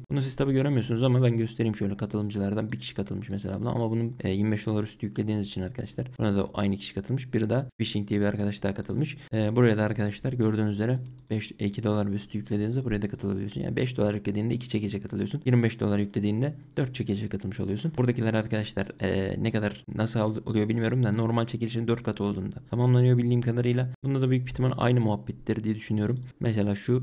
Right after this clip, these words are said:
yüz elli dolar diyelim, dört katı kaç? Altı yüz mi ediyor? Altı yüz dolara tamamlandığında büyük bir ihtimal açıklanır diye biliyorum.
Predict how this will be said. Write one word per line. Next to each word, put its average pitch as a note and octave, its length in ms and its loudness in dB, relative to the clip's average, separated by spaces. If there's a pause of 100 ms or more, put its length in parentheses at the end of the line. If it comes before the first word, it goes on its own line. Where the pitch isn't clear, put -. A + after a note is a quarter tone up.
(120)
yüz A#2 180 0
elli A2+ 220 2
dolar G#2 260 0
diyelim, A#2 280 0
dört A#2+ 160 0
katı - 180 -4
kaç? A2 280 -4
Altı A2 300 -2
yüz A2 100 2
mi G2+ 80 0
ediyor? F#2+ 220 -8
Altı A2 300 -2
yüz - 280 -4
dolara F#2 280 0
tamamlandığında G2+ 600 -2
büyük G2+ 180 -2
bir - 40 -20
ihtimal B2 240 -4 (400)
açıklanır B2 440 2
diye G#2+ 160 2
biliyorum. A2+ 240 2